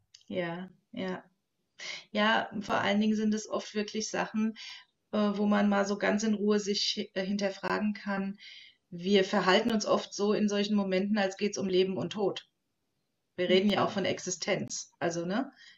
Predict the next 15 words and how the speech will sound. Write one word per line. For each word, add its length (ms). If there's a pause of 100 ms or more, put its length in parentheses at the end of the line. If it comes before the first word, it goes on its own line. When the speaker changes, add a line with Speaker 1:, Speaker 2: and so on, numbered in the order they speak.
Speaker 1:
Leben 240
und 120
Tod. 260 (960)
Meistens 500
sind 160
das 160
aber 260
solche 300
Sachen 320
eben 280
nicht, 600 (400)
wo 160
wir 100
davor 340
zurückschrecken. 1000